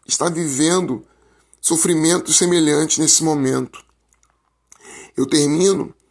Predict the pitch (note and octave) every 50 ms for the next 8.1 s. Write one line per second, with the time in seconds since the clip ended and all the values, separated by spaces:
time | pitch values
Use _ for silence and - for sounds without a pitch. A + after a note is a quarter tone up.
0 | _ _ _ _ _ _ _ _ _ _ _ _ _ _ _ _ - - C3+ D3
1 | D#3 E3+ E3+ - D3+ C#3+ C#3 D3 D#3+ F3 E3+ E3+ E3 C#3+ D#3 D3 B2+ - D3 D#3+
2 | E3+ F3 E3+ D#3 - - C#3+ F3 F3+ F3+ F3+ E3+ E3+ - F#3 F3+ E3 D#3 C#3+ B2+
3 | D3+ E3+ F#3 G3 F3 E3+ D#3 D3+ D3 D#3 E3 F3 F#3 F3+ - - - - _ _
4 | _ _ _ - - - E3+ F3 F#3 F3+ F3 F3 F#3+ G#3+ A#3 A#3+ A#3+ A3+ G#3+ G#3+
5 | - _ _ _ _ _ _ _ _ _ _ _ _ _ _ _ - F#3 F#3+ F#3
6 | - - - - F3 E3 E3 - - - F3+ F3 F3+ F#3+ G3 G3+ G3 - _ _
7 | _ _ _ _ _ _ _ _ _ - A#2+ - - - - G3+ G#3+ A3+ A#3+ A3
8 | - -